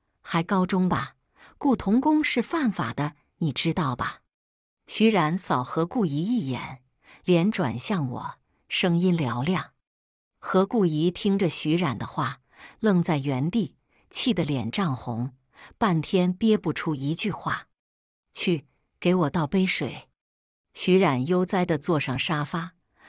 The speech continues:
懒散地指了指何故姨。“我，我不是。”何故姨气得开口反驳，谁知还没说完，就被徐冉震慑回去了。“还不快去！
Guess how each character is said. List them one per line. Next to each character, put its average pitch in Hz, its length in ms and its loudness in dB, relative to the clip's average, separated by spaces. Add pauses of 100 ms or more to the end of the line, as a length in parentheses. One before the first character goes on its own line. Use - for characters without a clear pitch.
(120)
懒 190 260 4
散 156 240 0
地 143 100 0
指 139 220 -2
了 143 100 0
指 127 240 -4
何 139 260 -4
故 165 200 -2
姨。 117 340 -6 (680)
“我， 147 320 -2 (360)
我 170 120 4
不 156 160 0
是。” 156 320 -2 (300)
何 196 220 2
故 202 180 0
姨 170 180 0
气 - 220 -2
得 147 100 0
开 - 240 -4
口 147 180 -2
反 113 300 -4
驳， 123 400 -4 (360)
谁 190 280 4
知 294 320 0
还 - 220 -2
没 202 140 4
说 202 240 0
完， 127 360 -2 (340)
就 202 140 2
被 160 160 2
徐 160 240 0
冉 127 280 0
震 170 220 0
慑 135 160 -2
回 117 260 -8
去 - 220 -4
了。 - 240 -10 (640)
“还 - 180 -2
不 254 140 0
快 285 240 0
去！ - 320 -4